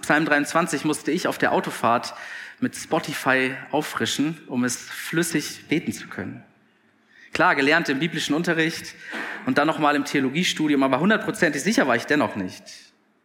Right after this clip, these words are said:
Gibt es Worte in unserem Leben, die auch im Sterben halten können, an denen wir uns klammern können? Oder wie die Engländer sagen, wir lernen es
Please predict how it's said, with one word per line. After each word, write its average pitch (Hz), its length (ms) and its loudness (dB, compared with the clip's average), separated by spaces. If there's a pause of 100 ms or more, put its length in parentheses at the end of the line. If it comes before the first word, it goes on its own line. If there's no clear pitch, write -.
(220)
Gibt - 160 0
es 180 220 0 (400)
Worte 160 280 2
in 147 60 2
unserem 143 280 2
Leben, 160 340 4
die 147 340 -4
auch 139 200 -2
im 143 80 0
Sterben 135 440 2
halten 107 260 0
können, 98 420 -6
an 127 160 -2
denen 147 200 2
wir 131 80 0
uns 127 120 -2
klammern 143 340 0
können? - 360 -10 (880)
Oder 120 340 2 (800)
wie 127 120 0
die 123 100 2
Engländer 160 340 4
sagen, 135 480 2 (200)
wir 131 100 2
lernen 139 260 4
es - 380 -6